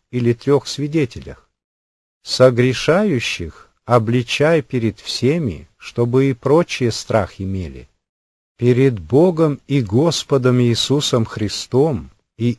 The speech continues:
избранными ангелами заклинаю тебя сохранить сие без предубеждения, ничего не делая по пристрастию. Рук ни на кого не возлагай поспешно и не делайся участником в чужих грехах.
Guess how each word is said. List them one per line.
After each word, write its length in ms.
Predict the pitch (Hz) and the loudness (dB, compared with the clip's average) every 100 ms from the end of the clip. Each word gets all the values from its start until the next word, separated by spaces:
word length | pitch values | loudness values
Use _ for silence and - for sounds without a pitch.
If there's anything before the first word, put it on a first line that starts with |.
| - | -2
избранными 800 | 143 175 110 123 123 113 110 104 | 0 2 0 0 2 2 2 0
ангелами 720 | 113 143 165 151 151 143 135 | 2 0 0 -2 -2 0 0
заклинаю 880 | 104 117 - 123 113 110 151 170 160 | 0 -2 0 0 2 2 0 0 -4
тебя 420 | - 147 135 139 | -4 -6 0 0
сохранить 800 | 135 - 127 - 120 117 123 165 | 0 -2 -2 0 0 2 0 -2
сие 580 | - - 135 117 131 160 | -6 -6 -4 -2 0 -2
без 440 | 107 82 135 147 - | -6 0 2 2 -6
предубеждения, 1300 | 120 127 117 110 113 95 85 117 165 165 165 156 - _ _ - | -4 -2 -2 -2 -2 -2 -2 -2 -2 -4 -6 -10 -14 _ _ -6
ничего 580 | 107 139 - 139 135 156 | -2 0 0 0 0 0
не 160 | 156 135 | 0 0
делая 480 | 110 143 143 135 | 4 4 4 0
по 220 | 120 123 117 | -2 -6 -4
пристрастию. 920 | 117 113 - 117 104 - 76 64 57 _ _ _ _ _ _ _ | -4 -6 -2 -2 -2 -6 -14 -16 -20 _ _ _ _ _ _ _
Рук 500 | 98 101 147 220 - | -4 2 4 4 2
ни 180 | 123 131 | 0 2
на 160 | 131 127 | 2 2
кого 360 | 135 127 127 | 4 4 6
не 100 | 120 | 4
возлагай 760 | 110 110 92 101 95 95 110 131 | 2 0 0 -2 0 0 0 0
поспешно 960 | - 101 - - 92 90 - 117 135 _ _ _ _ - | -2 -4 -4 -8 -8 -6 -8 -8 -10 _ _ _ _ -2
и 140 | 123 | 2
не 200 | 131 139 | 4 2
делайся 640 | 120 110 165 175 165 - 160 | 2 2 2 2 0 -2 0
участником 960 | 147 - 123 131 127 - 147 - 143 | 0 0 4 4 2 -6 -8 -2 -2
в 80 | 127 | -2
чужих 480 | - 120 104 131 107 | -2 -2 0 -2 0
грехах. 800 | 113 120 - 127 147 127 - | 0 0 0 0 0 -2 -10